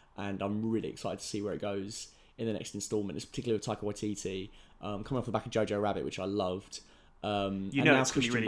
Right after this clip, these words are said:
Speaker 1: Bale.
Speaker 2: fun, don't you? You
Speaker 1: Yeah,
Speaker 2: know it's
Speaker 1: oh,
Speaker 2: gonna,
Speaker 1: yeah, yeah,
Speaker 2: you know
Speaker 1: yeah.
Speaker 2: it's, it's gonna be up there with Guardians for the straight funnest film in the M C U.
Speaker 1: But I also think it's gonna have the heart. I mean, um, I don't know if you know, Chris, but, uh, you know Natalie Portman's coming back
Speaker 2: Yes.
Speaker 1: as Lady Thor. Um, in the comics,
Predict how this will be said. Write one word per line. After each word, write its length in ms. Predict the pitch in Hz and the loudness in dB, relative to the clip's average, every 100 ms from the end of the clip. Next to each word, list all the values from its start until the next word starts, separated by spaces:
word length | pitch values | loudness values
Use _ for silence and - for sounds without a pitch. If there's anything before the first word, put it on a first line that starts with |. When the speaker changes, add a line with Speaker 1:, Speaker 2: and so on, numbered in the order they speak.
| 120 | 2
Speaker 1:
Bale. 100 | 127 | 2
Speaker 2:
fun, 100 | 110 | 2
don't 200 | 110 - | -2 -2
you? 140 | - - - - - - | -6 -10 -16 -20 -20 0
You 100 | - | 6
Speaker 1:
Yeah, 140 | 269 285 | 8 10
Speaker 2:
know 60 | |
it's 80 | 240 | 12
Speaker 1:
oh, 40 | |
Speaker 2:
gonna, 120 | 165 254 | 12 12
Speaker 1:
yeah, 240 | 370 330 | 8 10
yeah, 60 | 285 | 10
Speaker 2:
you 60 | |
know 140 | 175 175 | 12 12
Speaker 1:
yeah. 80 | |
Speaker 2:
it's, 100 | 123 - | 10 6
it's 140 | - | 4
gonna 140 | 185 | 6
be 60 | 175 | 6
up 100 | 180 | 8
there 100 | 160 | 6
with 140 | 135 | 6
Guardians 600 | 147 135 127 110 104 104 | 6 6 6 2 -2 -6
for 240 | - 120 104 | -4 -2 -2
the 120 | 113 | -2
straight 400 | - - 117 107 | -4 0 0 -2
funnest 480 | - - 107 101 - | -8 -6 -6 -6 -10
film 480 | - 117 101 95 95 | -4 -2 -2 -6 -6
in 140 | 110 | -4
the 80 | 107 | -2
M 100 | 104 | -4
C 160 | - 110 | -6 -4
U. 300 | 107 76 - - | -2 -4 -8 -8
Speaker 1:
But 80 | - | 2
I 100 | 110 | 6
also 220 | 139 131 110 | 6 6 2
think 380 | 113 104 - - | 2 -2 -4 -6
it's 180 | 85 - | -6 -4
gonna 160 | 107 | -4
have 260 | 104 101 95 - - | -4 -4 -6 -10 -16
the 140 | - 113 | -8 -8
heart. 380 | - 104 101 139 | 0 2 6 8
I 20 | |
mean, 240 | 151 151 | 8 8
um, 400 | 135 139 139 135 | 6 4 4 0
I 80 | - | 0
don't 100 | 139 | 2
know 40 | 135 | 2
if 140 | - | 2
you 60 | 113 | 0
know, 120 | 120 | 0
Chris, 240 | - - | -2 -6
but, 300 | - 110 - - | -4 -2 -2 -2
uh, 240 | 110 104 101 | 0 0 0
you 80 | |
know 80 | 127 | 2
Natalie 240 | 123 82 104 | 2 0 0
Portman's 400 | 113 78 101 - | 0 0 -4 -6
coming 200 | 95 92 | -8 -6
back 280 | 65 - - | -8 -8 -8
Speaker 2:
Yes. 240 | 135 - - | 0 0 0
Speaker 1:
as 280 | 107 95 113 | -4 -2 0
Lady 200 | 101 104 | 0 0
Thor. 380 | - 101 69 - | -2 0 -2 -4
Um, 460 | 92 110 107 107 107 | -2 0 2 0 -2
in 180 | 131 127 | -2 -2
the 60 | |
comics, 840 | 113 - 123 98 60 - - - | -4 -4 -4 -4 -8 -10 -10 -10